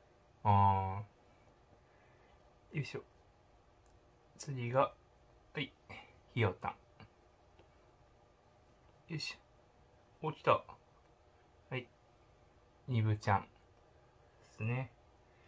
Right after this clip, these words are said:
四五。今二セット目か。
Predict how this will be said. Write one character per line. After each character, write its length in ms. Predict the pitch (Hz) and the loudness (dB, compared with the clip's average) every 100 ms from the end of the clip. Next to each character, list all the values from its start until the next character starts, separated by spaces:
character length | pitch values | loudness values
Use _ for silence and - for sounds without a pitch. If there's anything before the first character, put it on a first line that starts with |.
| - - - - - - - - - - - - - - - - - - - - - - - - - - - - - | -20 -20 -20 -20 -20 -20 -20 -20 -20 -20 -20 -20 -20 -20 -20 -20 -20 -20 -20 -20 -20 -20 -20 -20 -20 -20 -20 -20 -12
四 280 | 139 123 123 | -8 -6 -6
五。 220 | 120 117 - - - - - - - - - _ - - - _ _ _ 156 | -6 -6 -8 -20 -20 -20 -20 -20 -20 -20 -20 _ -20 -20 -20 _ _ _ -4
今 200 | 151 135 | -2 2
二 120 | 107 | 0
セ 120 | 131 | -2
ッ 80 | 127 | -4
ト 100 | 147 | -4
目 120 | 160 | -2
か。 180 | 156 - | -4 -6